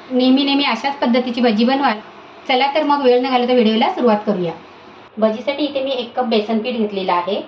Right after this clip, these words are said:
त्याच्यामध्ये छोटा अर्धा चमचा हळद, छोटा पाव चमचा ओवा.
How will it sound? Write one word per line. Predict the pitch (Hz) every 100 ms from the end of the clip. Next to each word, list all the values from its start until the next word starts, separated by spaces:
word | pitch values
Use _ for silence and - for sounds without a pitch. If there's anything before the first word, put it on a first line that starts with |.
| - - -
त्याच्यामध्ये | 233 233 233 262
छोटा | 247 214 220
अर्धा | 208 208
चमचा | 214 196 254
हळद, | 185 202 302 - - - - - - -
छोटा | 262 240 254
पाव | 254 226
चमचा | 233 226 269
ओवा. | 208 175